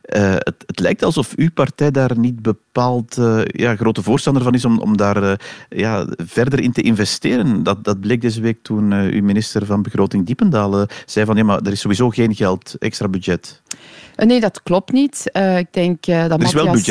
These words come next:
Speaker 1: budget,
Speaker 2: eh,
Speaker 1: zegt u.
Speaker 2: nee, eh, ik denk dat Matthias heel duidelijk heeft aangegeven in welke situatie wij budgetair zitten. Eh, ik denk dat zowel mijn partij, maar ook, eh, alle partijen in de regering, eh, toch wel iets willen doen aan het probleem van de kinderopvang. Waarom? Ook, eh,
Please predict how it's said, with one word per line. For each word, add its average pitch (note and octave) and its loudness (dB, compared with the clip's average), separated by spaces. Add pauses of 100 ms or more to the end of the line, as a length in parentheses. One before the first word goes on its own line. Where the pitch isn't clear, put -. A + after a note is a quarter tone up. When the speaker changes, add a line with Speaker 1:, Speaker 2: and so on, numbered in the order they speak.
(140)
Speaker 1:
budget, E3+ 2
Speaker 2:
eh, E3 2
Speaker 1:
zegt E3 -2
u. F#3 0
Speaker 2:
nee, A3 2
eh, G#3 2
ik F#3 -2
denk F3+ 2
dat F3 2
Matthias F#3 0
heel F#3 2
duidelijk F3+ 2
heeft - -6
aangegeven E3 0
in E3+ 0
welke E3 0
situatie E3 -2
wij D#3+ 2
budgetair D#3+ 0
zitten. A#3+ -2 (440)
Eh, E3+ 2
ik D#3+ -2
denk F3 2
dat E3 0
zowel D#3 2
mijn D#3 2
partij, E3 0
maar D#3+ 0
ook, D#3+ -2
eh, D#3 2
alle E3+ 0
partijen D#3+ 0
in D#3+ 4
de D3+ 2
regering, D3+ 0
eh, D3+ 2 (260)
toch - -2
wel D#3 2
iets E3+ -2
willen D#3 2
doen D#3+ 2
aan D3 0
het D3 -2
probleem D3 0
van C#3+ 0
de D3 -2
kinderopvang. F3+ 0
Waarom? D3+ 2
Ook, - -2
eh, D#3+ 2